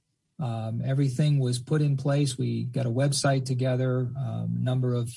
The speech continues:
of things were pla-, put into place. We had contacts, and then lockdown occurred and we couldn't start. Uh, but as a result, that was actually the means by which we were able to minister to the church through the website. So God was,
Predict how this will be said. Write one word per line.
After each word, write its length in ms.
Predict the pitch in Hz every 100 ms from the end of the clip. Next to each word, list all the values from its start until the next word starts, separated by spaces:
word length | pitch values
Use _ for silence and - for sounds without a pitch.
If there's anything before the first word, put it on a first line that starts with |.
| -
of 200 | 143 113
things 320 | - 139 131 120
were 100 | 123
pla-, 400 | - 135 135 123
put 200 | 160 160
into 160 | 147
place. 360 | 131 147 147 139
We 100 | 123
had 180 | 117 123
contacts, 680 | 139 139 135 131 127 123 - - -
and 160 | 135 131
then 140 | 131
lockdown 480 | 135 127 123 127 117
occurred 300 | 123 127 120
and 100 | 113
we 80 | 120
couldn't 280 | 117 110
start. 360 | 104 113 113 123 _ _ _ _ _ 147
Uh, 220 | 113 113
but 340 | 113 123 135
as 200 | 139 127
a 40 | 127
result, 680 | 127 120 180 151 131 131 - _ _ _ -
that 280 | 139 139 143
was 160 | 139
actually 420 | 139 135 - 131 123
the 80 |
means 360 | 123 127 127 123
by 160 | 120 113
which 280 | 120 117 123
we 140 | 117
were 140 | 113
able 220 | 113 117 107
to 180 | -
minister 480 | 113 123 120 - 117
to 60 | 107
the 120 | 110
church 400 | - 123 120 -
through 140 | 120
the 80 | 110
website. 560 | 107 110 113 117 - -
So 240 | - 110
God 400 | 113 143 143 143
was, 300 | 127 120 -